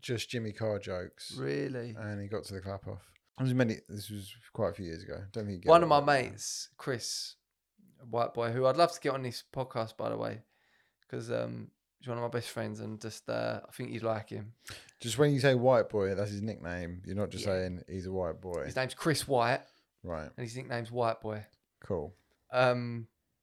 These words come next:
Speaker 2: 'cause he comes to, he comes to the gigs sometimes to watch and stuff, and I introduce, introduce him as White Boy, like, think nothing of it. And I introduced him as White Boy to someone in Edinburgh 'cause he come to Edinburgh with me.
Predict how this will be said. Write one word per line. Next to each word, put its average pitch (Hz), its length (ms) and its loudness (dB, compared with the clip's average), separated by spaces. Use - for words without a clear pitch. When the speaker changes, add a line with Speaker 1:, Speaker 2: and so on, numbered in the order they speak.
Speaker 2:
'cause 139 120 0
he 151 80 4
comes 127 340 0
to, 123 100 -4
he 123 60 -2
comes 120 220 -2
to 117 80 -6
the 117 80 -6
gigs 113 280 -8
sometimes 110 560 -8
to 113 120 -12
watch 113 300 -6
and 107 100 -12
stuff, 110 300 -10
and 117 80 -8
I 117 60 -6
introduce, 110 440 -8
introduce 120 720 -10
him 110 80 -10
as 107 100 -8
White 113 300 0
Boy, 107 200 -6
like, 104 200 -6
think 110 140 -8
nothing 107 320 -10
of 107 160 -8
it. 101 180 -14
And 131 100 0
I 147 60 4
introduced 147 400 0
him 123 80 -4
as 117 100 -4
White 127 260 6
Boy 117 160 0
to 110 120 -6
someone 117 260 -4
in 117 80 -6
Edinburgh 117 320 -4
'cause - 140 -14
he - 80 -14
come 113 140 -4
to 117 60 -6
Edinburgh 110 300 -8
with 107 160 -10
me. 107 220 -14